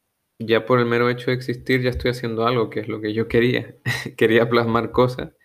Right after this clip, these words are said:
y que exista el podcast, pues me ayuda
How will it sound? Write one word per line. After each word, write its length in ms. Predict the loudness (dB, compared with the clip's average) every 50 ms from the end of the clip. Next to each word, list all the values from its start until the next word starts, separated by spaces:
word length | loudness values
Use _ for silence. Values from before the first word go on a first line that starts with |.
| _ -20 _ _ _ _ _ -4
y 320 | -4 -2 -2 -4 -4 -6
que 80 | -8 -8
exista 340 | -6 -4 -6 -4 0 0
el 100 | 0 0
podcast, 560 | 2 2 0 0 0 -4 -6 -6 -6 -8 -14 _ _ _ _ _ _ _ _
pues 360 | -6 -4 -4 -4 -6 -8 -12 -8
me 120 | -4 -4
ayuda 580 | -2 0 0 2 2 2 2 0 -4 -10 -14